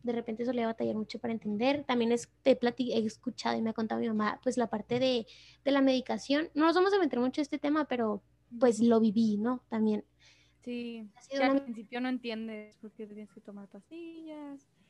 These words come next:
Speaker 2: este, quieres saber por qué, y luego, por ejemplo, o sea, yo sí, yo me acuerdo, a mí se me quedó muy como que presente, ¿sabes?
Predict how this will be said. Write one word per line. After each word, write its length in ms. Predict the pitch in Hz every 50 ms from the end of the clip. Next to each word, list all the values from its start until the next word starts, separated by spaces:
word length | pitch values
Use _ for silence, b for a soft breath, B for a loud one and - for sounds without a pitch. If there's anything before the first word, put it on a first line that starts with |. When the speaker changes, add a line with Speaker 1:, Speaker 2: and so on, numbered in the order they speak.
| _ _ _ _ _
Speaker 2:
este, 800 | - 233 233 233 220 220 _ _ 220 220 214 208 214 208 208 208
quieres 180 | - 220 208 208
saber 240 | 208 202 196 196 202
por 180 | - 208 208 -
qué, 100 | - 269
y 420 | 269 262 254 254 247 247 240 226 214
luego, 360 | 208 202 196 202 202 202 202 -
por 120 | 233 240
ejemplo, 300 | 226 226 226 220 220 220
o 60 | 226
sea, 200 | 226 233 226 - -
yo 420 | 220 226 220 214 214 214 214 214 220
sí, 200 | 240 240 - - -
yo 180 | 202 220 220
me 80 | 233 269
acuerdo, 280 | 277 - 320 277 -
a 40 | 233
mí 100 | 240 220
se 80 | 220 254
me 80 | 285
quedó 200 | - 381 311 311 285
muy 320 | 240 214 214 220 240 226
como 340 | - - 285 311 302 277 233
que 200 | 226 226 220 214
presente, 720 | 208 - 226 214 214 208 208 208 208 220 220 220 226 214
¿sabes? 420 | 208 214 233 247 240 226 220 -